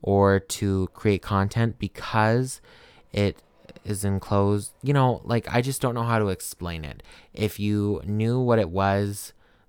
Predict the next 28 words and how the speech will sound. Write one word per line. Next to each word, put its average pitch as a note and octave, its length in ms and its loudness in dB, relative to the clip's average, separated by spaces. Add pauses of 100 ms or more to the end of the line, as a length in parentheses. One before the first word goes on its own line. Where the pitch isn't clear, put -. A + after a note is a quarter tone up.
the G#2 80 0
apartment G2 500 -2
structure, A2 640 -2
then F#2+ 220 -2
you F#2 120 0
would F2 140 -4
know, C#2+ 320 -10 (120)
you A2+ 120 -4
know? A2+ 280 0 (420)
I C#3 120 2
just C#3+ 200 -2
have, C3 260 0
you A2+ 160 -4
know, G#2+ 260 -2
I'll A#2 200 -2
let C3+ 200 -2
you C3 100 -8
guys A2 260 2
know G2+ 140 4
and F#2+ 100 0
keep G2 120 -2
you G2+ 100 0
updated. G2+ 600 0 (600)
That's B2+ 280 4
just - 240 -2
the, F2+ 220 -2 (100)
that's G#2 380 2
just, G#2+ 320 0